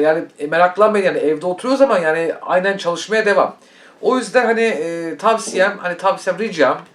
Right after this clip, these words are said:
e, yorumlarınızı, sorularınızı ağırlıklı olarak YouTube üzerinden yaparsanız, e, benim görmem daha, e, olası.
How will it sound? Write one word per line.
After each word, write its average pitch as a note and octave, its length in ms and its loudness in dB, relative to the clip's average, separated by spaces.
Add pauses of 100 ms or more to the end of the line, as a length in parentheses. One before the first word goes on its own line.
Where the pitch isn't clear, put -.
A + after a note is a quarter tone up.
(420)
e, C#3 60 -4
yorumlarınızı, F#3+ 840 0
sorularınızı F3+ 640 0
ağırlıklı F3 520 2
olarak C3+ 360 2
YouTube G3+ 360 -8
üzerinden C3+ 280 -2
yaparsanız, E3 720 -2 (560)
e, C#3+ 100 -8
benim G#3 260 -2
görmem F#3+ 500 4
daha, G#3 300 6
e, C#3 100 2 (960)
olası. C#3+ 420 0